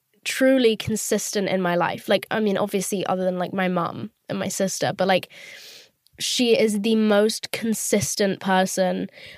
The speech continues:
And, like, I know no matter what bullshit I text her with of, like, "This just happened to me," or, "I just did this," she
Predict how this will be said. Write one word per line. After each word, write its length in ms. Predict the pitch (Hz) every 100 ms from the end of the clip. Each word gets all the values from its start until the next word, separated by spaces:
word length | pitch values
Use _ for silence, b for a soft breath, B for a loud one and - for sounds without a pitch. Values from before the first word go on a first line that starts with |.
| B 220
And, 140 | 214
like, 140 | 202
I 140 | 202 214
know 320 | 208 214 208
no 140 | 214
matter 260 | 208 196 190
what 400 | 196 185 220 -
bullshit 580 | 202 208 208 - 233 -
I 140 | - 196
text 420 | 208 202 - -
her 100 | 214
with 240 | 220 220
of, 120 | 214
like, 200 | 190 180 -
"This 260 | 202 208 -
just 160 | 214
happened 320 | 226 226 247
to 100 | 226
me," 120 | 262 226
or, 120 | 190
"I 80 | 175
just 240 | 214 220
did 160 | 233 196
this," 420 | 190 156 - - B B B B B
she 760 | - - 269 247 233 233 226